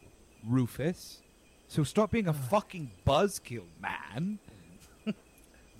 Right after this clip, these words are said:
Speaker 2: Grib, I swear, I thought we were in a new, better place, and this is tough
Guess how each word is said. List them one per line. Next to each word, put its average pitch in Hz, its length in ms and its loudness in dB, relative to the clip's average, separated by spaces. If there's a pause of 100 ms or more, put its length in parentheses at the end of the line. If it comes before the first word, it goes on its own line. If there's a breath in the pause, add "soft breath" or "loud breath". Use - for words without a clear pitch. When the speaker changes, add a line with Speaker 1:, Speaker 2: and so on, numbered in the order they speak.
Speaker 2:
Grib, 165 440 2
I 131 180 2
swear, 131 540 -4 (180 soft breath)
I 127 140 2
thought 151 260 0
we 151 120 -6
were 147 200 -6
in 120 120 -6
a 104 80 -12
new, 139 300 -6 (120)
better 135 340 -2 (200)
place, 151 500 -6 (340)
and 95 260 -10
this 143 240 -6
is 143 180 -12
tough 113 300 -2